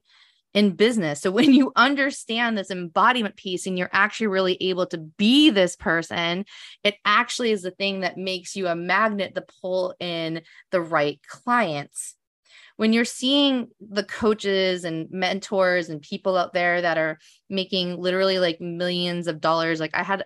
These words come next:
a mentor that made a million dollars in a day. And the craziest thing is one year earlier,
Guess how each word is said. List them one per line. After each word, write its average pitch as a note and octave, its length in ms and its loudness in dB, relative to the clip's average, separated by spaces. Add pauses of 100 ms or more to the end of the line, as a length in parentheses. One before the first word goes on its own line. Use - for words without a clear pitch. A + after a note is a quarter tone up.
a F3 80 -2
mentor E3+ 440 -4
that D#3+ 120 -4
made D#3+ 140 -4
a D3+ 60 -4
million D#3 380 -4
dollars D3 360 0
in C#3 80 -6
a C3+ 80 -6
day. C3+ 480 -4 (640)
And G#3 140 4
the F#3+ 40 4
craziest A#3 600 -2
thing F#3+ 180 -2
is F3 160 -4
one F3 320 0
year G#3 240 2
earlier, E3+ 420 2